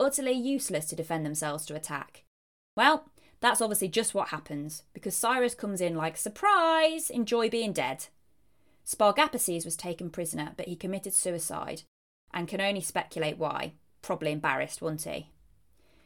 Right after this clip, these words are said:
Understandably, Tomyris was fuming and wrote to Cyrus saying, "I swear by the sun, the sovereign lord of the Mazagate, bloodthirsty as you are, I will give you your fill of blood." Oof.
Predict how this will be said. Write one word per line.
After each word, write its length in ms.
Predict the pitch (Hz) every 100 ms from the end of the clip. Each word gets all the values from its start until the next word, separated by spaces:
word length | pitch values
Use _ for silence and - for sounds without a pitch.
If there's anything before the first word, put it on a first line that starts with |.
| _ _ -
Understandably, 800 | 226 220 - 285 285 180 165 160
Tomyris 480 | 160 190 196 208 208
was 140 | 190
fuming 540 | - - 175 160 151 160
and 160 | 170 165
wrote 220 | 190 196
to 80 | 208
Cyrus 440 | 175 156 147 156
saying, 360 | - 151 156 160
"I 100 | 165
swear 460 | 156 - 302 208
by 180 | 339 175
the 120 | 160
sun, 480 | 156 - 208 160 147 - - -
the 80 | 165
sovereign 480 | - 202 196 202
lord 180 | 185 175
of 100 | 165
the 60 | 165
Mazagate, 840 | 160 165 170 165 156 - 165 160 - -
bloodthirsty 760 | 165 208 220 - 175 165 - 165
as 100 | 160
you 160 | 165
are, 180 | 160 156 151
I 100 | 170
will 160 | 175
give 300 | 165 196 240
you 120 | 196
your 200 | 175 156
fill 240 | 156 - 156
of 180 | 156 -
blood." 300 | 147 139 - _ _ _ _ _ _ _ _ _ 196
Oof. 520 | 185 156 - -